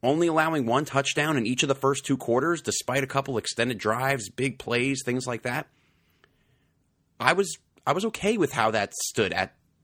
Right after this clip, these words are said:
at the half, basically, right? But let's get into what I didn't like here, starting off with the tackling. I mean, all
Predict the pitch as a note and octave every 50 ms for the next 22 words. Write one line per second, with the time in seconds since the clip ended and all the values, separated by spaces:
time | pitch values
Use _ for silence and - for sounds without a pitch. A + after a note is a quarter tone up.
0 | _ - A2 - G2+ - F#2+ F#2 F#2 - - - F2 - - - - - - F2
1 | F2 F#2+ G#2 C#3 - - _ _ _ _ _ _ _ _ _ _ _ _ _ _
2 | _ _ _ _ _ _ _ _ _ _ _ _ _ _ _ _ _ _ _ _
3 | _ _ _ _ _ _ _ _ _ _ - C#3 F3 F3 - F3+ F3 F3 E3 -
4 | C#3+ D3 C#3+ C3 A#2 F#2+ D#2 - A2 B2+ C#3 D3 B2+ - - - F#2+ G2 F#2+ F2+
5 | - - - F#2+ F#2+ G2 F#2+ - - C3 C#3+ E3 D#3 D3+ C#3+ C3+ C3 B2+ A#2 -
6 | - G#2 G2 - - C#3+ A#2 B2+ E3 - C3+ G2+ G2 - - _ _ _ _ _
7 | _ _ _ _ _ _ - B2 C3+ C#3+ C3+ A#2+ - - - C#3 D#3+ E3+ E3 A#2+
8 | F2+ - -